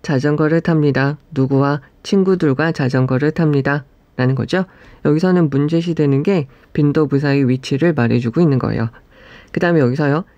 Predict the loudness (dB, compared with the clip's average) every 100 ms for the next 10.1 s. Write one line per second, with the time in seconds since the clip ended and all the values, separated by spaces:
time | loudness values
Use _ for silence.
0 | _ -4 0 2 2 2 2 0 -2 -2
1 | -2 -4 -2 2 2 0 -4 -10 _ _
2 | -10 -2 0 0 0 -4 -8 _ -20 -4
3 | 0 2 2 2 0 0 0 0 0 0
4 | 0 0 2 2 0 -4 _ _ _ _
5 | -20 -20 _ _ -10 -2 0 0 0 -2
6 | -6 -18 -20 _ _ _ _ _ _ -2
7 | 2 4 2 -2 _ _ -6 -2 0 2
8 | 2 2 2 2 2 0 -4 _ _ _
9 | _ -4 0 0 -2 -4 -2 0 0 -2